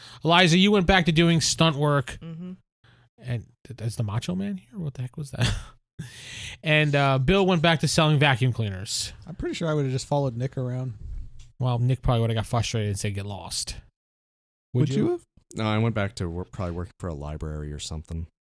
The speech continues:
Speaker 3: See? Perfect,
Speaker 1: Some type
Speaker 3: perfect
Speaker 1: of
Speaker 3: work.
Speaker 1: research you're probably doing.
Speaker 4: Yeah.
Speaker 3: I,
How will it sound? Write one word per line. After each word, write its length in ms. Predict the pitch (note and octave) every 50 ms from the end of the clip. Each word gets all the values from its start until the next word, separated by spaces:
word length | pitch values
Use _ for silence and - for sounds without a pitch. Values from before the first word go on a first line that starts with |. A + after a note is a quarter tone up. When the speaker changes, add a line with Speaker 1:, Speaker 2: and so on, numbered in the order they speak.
| _ _ _ _ _ -
Speaker 3:
See? 140 | - A#3 B3+ _ _ _ _ _ _ - - -
Perfect, 320 | - G3+ F#3+ - G3+ -
Speaker 1:
Some 140 | - - E3
type 60 | D#3 D#3
Speaker 3:
perfect 160 | C#3+ C3 A#2+
Speaker 1:
of 40 | A#2+
Speaker 3:
work. 60 | B2
Speaker 1:
research 320 | A#2+ A2 - A#2+ G#2 F#2+ -
you're 60 | G#2
probably 300 | - G2+ F2+ F2 F2+ F2+
doing. 220 | F2+ F#2 F#2+ F#2+ F#2
Speaker 4:
Yeah. 280 | F2+ E2 E2 D#2+ E2 D#2+ _ _ _ _ _ _ - - - - - _ _ _ _ -
Speaker 3:
I, 60 | B2